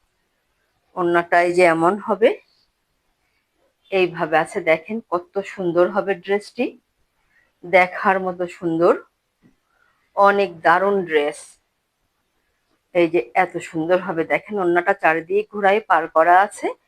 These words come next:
এবং সম্পূর্ণ ওড়নাতে এইভাবে কাজ করা আছে, এমন দারুণ ভাবে কাজ করা আছে। এবং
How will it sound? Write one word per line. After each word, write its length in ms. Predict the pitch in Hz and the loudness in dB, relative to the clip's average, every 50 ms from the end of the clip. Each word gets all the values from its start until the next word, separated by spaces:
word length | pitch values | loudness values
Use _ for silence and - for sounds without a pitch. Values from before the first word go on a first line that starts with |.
| _ _ _ _ _ - | _ _ _ _ _ -2
এবং 240 | 190 202 190 196 208 208 - - | 0 0 0 0 -2 -4 -4 0
সম্পূর্ণ 460 | - 240 240 240 233 - 247 240 240 233 208 | 2 2 2 2 0 0 2 2 2 2 0
ওড়নাতে 300 | 185 180 185 185 190 - 233 | -2 0 0 -2 0 2 2
এইভাবে 320 | 202 175 170 180 165 151 151 - 139 | 2 2 0 -4 -8 -10 -8 -6 -6
কাজ 140 | 156 - - - | -6 -6 -6 -16
করা 180 | - - - 110 - - | -16 -14 -12 -12 -14 -14
আছে, 160 | - - - _ _ _ _ _ _ _ _ _ _ - | -14 -20 -20 _ _ _ _ _ _ _ _ _ _ -4
এমন 240 | 190 185 185 185 180 180 170 | -4 -2 -2 -2 -4 -2 0
দারুণ 340 | 175 180 190 196 208 220 220 | 2 2 2 2 2 0 0
ভাবে 220 | 208 208 160 156 - - 160 | 0 -2 -2 -2 -2 0 0
কাজ 120 | 160 - - - | -2 -2 -2 -2
করা 180 | 180 160 170 170 170 | 0 2 2 2 2
আছে। 220 | 170 - - - 311 539 - _ _ _ _ _ _ _ _ _ _ _ _ _ _ _ _ _ _ _ _ _ - | 0 0 0 0 0 0 0 _ _ _ _ _ _ _ _ _ _ _ _ _ _ _ _ _ _ _ _ _ -12
এবং 160 | - 196 208 | -8 -6 -4